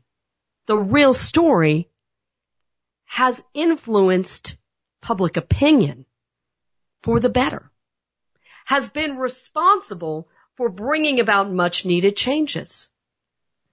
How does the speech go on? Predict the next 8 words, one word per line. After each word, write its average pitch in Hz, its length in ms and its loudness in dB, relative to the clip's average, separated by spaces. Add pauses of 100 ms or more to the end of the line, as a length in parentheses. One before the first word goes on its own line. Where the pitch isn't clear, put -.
(1120)
Doctor 233 260 0
Martin 226 280 2
Luther 220 240 2
King 247 460 -4
Junior 269 520 -2 (840)
was 180 160 -4
very 226 380 4
effective 147 640 -6